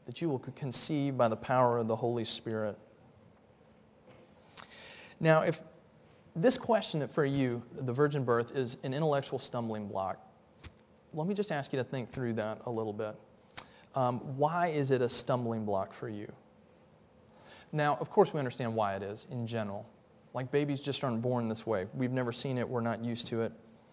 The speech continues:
But I guess the bigger question is, if you stumble on this because you have trouble believing in the supernatural work of God, that he could really do something like this, then I just encourage you to ask this question. Um,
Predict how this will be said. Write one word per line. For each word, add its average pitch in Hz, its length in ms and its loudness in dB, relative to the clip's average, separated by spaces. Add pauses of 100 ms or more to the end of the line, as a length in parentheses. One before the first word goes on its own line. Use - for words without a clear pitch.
(1000)
But 147 140 6
I 151 60 6
guess 180 140 0
the - 100 -8
bigger 165 240 2
question 131 340 -2
is, 113 260 -6 (320)
if 143 100 -6
you 165 60 2
stumble 220 340 4
on 151 120 4
this 147 140 0
because 131 460 -2
you 147 140 -2
have 135 120 0
trouble 135 260 0
believing 135 840 -2 (300)
in 131 120 -4
the 120 80 -4
supernatural 143 720 -4
work 113 240 -4
of 98 120 -12
God, 104 320 -12 (1400)
that 147 100 -2
he 196 100 0
could 196 140 4
really 160 320 4
do 156 480 0
something 147 460 2
like 113 320 0
this, 120 380 0 (380)
then 147 140 6
I 185 100 10
just 190 220 2
encourage 160 320 2
you 143 60 2
to 120 60 2
ask 127 260 -2
this 131 180 0
question. 120 480 -2 (600)
Um, 123 360 2